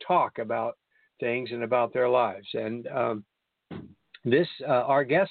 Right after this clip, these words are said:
today is, uh, no, no exception. And, uh, uh, we've had him on before. Uh, Mike is the founder and C E O of the Leadership Institute for Entrepreneurs,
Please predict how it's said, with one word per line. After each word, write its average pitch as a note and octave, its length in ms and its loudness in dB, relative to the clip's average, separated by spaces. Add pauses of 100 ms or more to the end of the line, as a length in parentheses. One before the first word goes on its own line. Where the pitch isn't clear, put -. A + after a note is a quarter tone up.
today F3+ 420 4 (560)
is, B2 380 -4
uh, A#2 500 -4
no, C#3+ 540 2 (160)
no C3+ 300 2
exception. C3+ 560 0
And, A2+ 460 -2
uh, A#2+ 340 2 (680)
uh, A#2 320 0
we've A#2+ 240 4
had D3 280 4
him C#3 240 4
on C3+ 260 2
before. D#3 600 4 (580)
Uh, A2 400 -2 (580)
Mike C#3 380 2
is C#3 200 2 (100)
the B2 280 -2 (100)
founder C#3+ 420 0
and B2+ 140 -4 (140)
C D3+ 300 -2
E C#3+ 80 2
O E3 360 4
of C3 280 2
the B2 80 -10
Leadership D#3 680 0
Institute D#3 680 -2 (480)
for - 160 -4
Entrepreneurs, C#3+ 1000 0